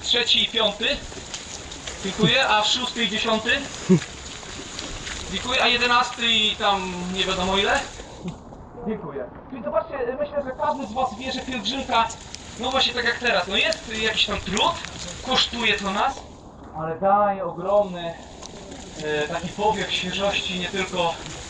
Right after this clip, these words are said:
e, po wymyciu się wieczorem, ale przede wszystkim ten powiew świeżości ducha, który tutaj w tym naszym żywym kościele pielgrzymującym się znajduje. Dlatego można powiedzieć, Jezus nagradza tych,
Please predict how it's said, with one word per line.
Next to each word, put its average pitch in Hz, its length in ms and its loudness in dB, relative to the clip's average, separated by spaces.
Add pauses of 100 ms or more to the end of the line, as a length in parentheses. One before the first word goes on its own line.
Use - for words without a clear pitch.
(600)
e, 156 40 -2
po 180 140 0
wymyciu 180 340 0
się - 120 -2
wieczorem, 202 480 4
ale 190 120 2
przede 180 180 -6
wszystkim 208 360 -2 (400)
ten 175 80 -4 (160)
powiew 196 220 2
świeżości 196 540 0
ducha, - 400 2
który 180 280 -2
tutaj 185 400 -4 (340)
w 202 40 -12
tym 196 120 -4
naszym 190 300 -4
żywym 208 320 -6
kościele 202 460 -4
pielgrzymującym 180 680 -8
się 170 120 -10
znajduje. 160 440 -4 (600)
Dlatego 185 560 2 (840)
można 277 200 2
powiedzieć, 277 300 0
Jezus 285 480 0
nagradza 226 600 2
tych, - 540 -6